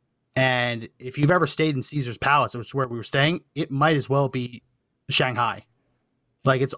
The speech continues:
all Asian, all Chinese tourists. I got deadly ill, like, like,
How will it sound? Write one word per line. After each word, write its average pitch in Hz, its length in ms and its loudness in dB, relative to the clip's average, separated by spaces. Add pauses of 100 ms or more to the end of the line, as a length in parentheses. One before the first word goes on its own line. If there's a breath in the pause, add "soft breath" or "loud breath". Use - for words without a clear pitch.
(100)
all 156 640 8
Asian, 131 600 -6
all 135 180 2
Chinese 127 460 -4
tourists. 123 460 -8 (380)
I 135 180 2
got 143 300 2 (640)
deadly 139 680 0
ill, 127 240 -6 (200)
like, 131 180 -4
like, 123 180 -6